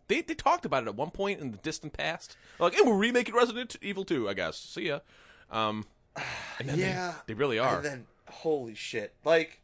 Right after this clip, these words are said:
Speaker 2: no longer isometric. Third, like, the third person over the shoulder.
Speaker 1: Yeah.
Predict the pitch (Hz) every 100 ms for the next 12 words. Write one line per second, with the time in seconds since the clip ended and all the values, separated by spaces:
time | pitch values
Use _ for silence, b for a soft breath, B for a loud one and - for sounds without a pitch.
0 | _ _ _ - - - - - - _
1 | _ _ _ _ - _ _ 139 180 196
2 | 175 135 123 - 120 147 156 143 - -
3 | _ _ _ _ _ - 165 156 127 123
4 | 104 110 - 160 143 147 135 127 101 98
5 | - 127 127 127 - _ _ _ 113 98